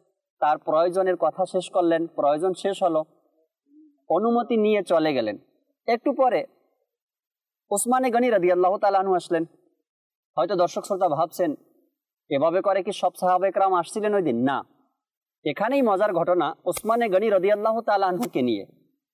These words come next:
সাহাবা একরামের আসা যাওয়ার একটা, আহ, সুন্দর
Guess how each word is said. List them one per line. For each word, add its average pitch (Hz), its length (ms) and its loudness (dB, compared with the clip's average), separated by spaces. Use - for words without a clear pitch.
সাহাবা 202 400 -2
একরামের 226 460 0
আসা 170 340 -2
যাওয়ার 202 260 4
একটা, 202 460 2
আহ, 151 220 2
সুন্দর 196 500 2